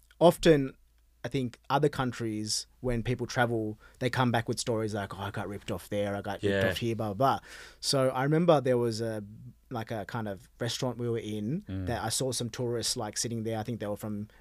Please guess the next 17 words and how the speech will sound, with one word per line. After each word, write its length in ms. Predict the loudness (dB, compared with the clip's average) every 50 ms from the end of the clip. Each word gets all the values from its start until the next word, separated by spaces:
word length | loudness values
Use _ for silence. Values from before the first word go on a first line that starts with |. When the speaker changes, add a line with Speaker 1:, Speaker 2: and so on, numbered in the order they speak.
| -10
Speaker 1:
Denmark 520 | -6 -4 -4 -4 -4 -4 -6 -8 -8 -8 -8
or 280 | -8 -8 -6 -8 -6
Norway 340 | -6 -6 -4 -4 -4 -4 -4 -4
or 60 | -4
something 240 | -6 -6 -6 -8 -8
like 180 | -10 -10 -8 -6
that. 220 | -6 -6 -6 -8 -8
Speaker 3:
Yeah. 200 | -6 -6 -6 -8 -6
Speaker 1:
And 120 | 0 4 6
there 40 | 6
was 60 | 6
only 140 | 6 4 2
two 220 | 4 4 4 4
of 80 | 4 4
them, 180 | -2 -6 -6
right? 200 | -4 -4 -4 -4
Speaker 2:
Yeah. 180 | -6 -8 -12